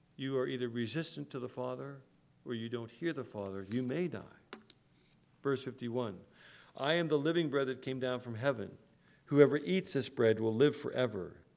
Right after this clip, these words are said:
This bread is my flesh, and I will gi-, which I will give for the life of this world." This bread is my flesh that I will give for the life of this world. And so we see then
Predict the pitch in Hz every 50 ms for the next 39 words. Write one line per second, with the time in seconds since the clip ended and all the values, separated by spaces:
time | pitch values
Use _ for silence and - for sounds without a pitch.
0 | _ _ _ _ - - - - 143 143 120 - - - 143 151 156 160 160 165
1 | 143 123 107 120 123 117 110 - - 147 147 123 101 - - - - - - -
2 | - _ _ _ - - _ _ - 135 127 123 120 117 117 117 110 107 - -
3 | - - - - - - - - - - - - - 139 - 143 131 139 139 135
4 | 131 120 - 147 143 127 113 104 90 90 - - - - - - - 131 113 117
5 | 113 113 123 127 123 113 101 - - - - - - - - - - - 107 101
6 | 95 104 98 90 - 104 110 110 107 101 95 - - - - - - - - _
7 | _ _ - 131 131 123 123 - - - 143 143 139 120 104 101 - - - -
8 | 127 113 101 113 110 107 104 98 - - 123 113 92 85 - - - - - _
9 | _ - - _ _ - 117 113 110 117 117 110 113 113 101 101 135 139 131 113
10 | 101 - - - - - - - 113 107 113 107 107 117 120 117 110 104 - -
11 | - - 101 92 92 95 - - 113 120 120 110 95 92 - - - - - _
12 | _ _ - - - - - - - - 131 117 - 180 180 165 165 170 147 -
13 | - - 240 240 240 190 - 120 101 95 92 101 -